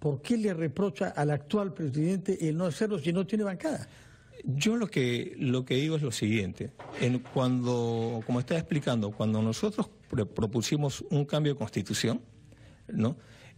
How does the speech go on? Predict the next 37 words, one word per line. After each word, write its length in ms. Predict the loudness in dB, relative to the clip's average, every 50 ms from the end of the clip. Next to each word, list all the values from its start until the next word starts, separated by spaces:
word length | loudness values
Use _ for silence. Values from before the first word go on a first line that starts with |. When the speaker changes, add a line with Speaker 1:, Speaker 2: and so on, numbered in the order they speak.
| -14 -6
Speaker 2:
Eh, 640 | -2 2 2 4 4 4 4 2 2 0 0 0 0
no 160 | 2 0 2
tuvimos 380 | 2 2 2 2 2 2 2 2
una 180 | 2 2 2
mayoría 500 | 2 2 2 2 2 2 2 2 0 0
que 80 | 0 -2
nos 160 | -2 -2 -4
apoye, 400 | -4 -2 0 0 2 2 0 -2
por 160 | 0 0 2
eso 220 | 2 2 2 0 -2
perdimos 320 | 0 0 0 0 2 2
las 160 | 0 2 2
elecciones, 400 | 0 0 2 2 2 0 0 0
entre 180 | -2 -2 -2 -2
otras 220 | -2 -2 -4 -4
cosas, 320 | -2 -2 -2 -2 -2 -4 0
no 140 | 2 2 4
había 160 | 4 2 2
un 80 | 2 2
momento 400 | 2 2 2 2 2 0 -2 -2
constituyente. 800 | -4 -6 -4 -4 -2 0 2 2 2 2 0 -2 -4 -6 -14 -18 -20 -20 -20 -20 -20 -20 -18 -18 -18 -18 -12 -4 0
Hoy 200 | 0 2 2 2
día 420 | 2 2 2 2 2 0 -2 -4 -10 -16 -20 -20 -20 -20 -20 -20 -10 -4
creo 300 | -2 0 0 0 0 0
que 120 | 0 0
ya 140 | 2 0 0
se 120 | -2 -2 -4
está 340 | -6 -4 -2 -2 -2 -2 0
conformando 560 | -2 -2 -2 -2 0 0 0 0 0 0 0
un 60 | 2
momento 380 | 2 2 2 0 0 -2 -2 -2
constituyente. 800 | -4 -8 -6 -6 -6 -2 0 2 2 2 2 0 -2 -4 -8 -10 -12 -20 -20 -20 -14 -6 -2
La 160 | 2 2 4
misma 400 | 4 4 4 2 2 0 -2 -2
crisis 320 | 0 0 2 2 2 0
está 160 | -2 0 0 0
demostrando 720 | 2 2 0 -2 -2 -2 0 2 2 2 2 0 -2 -4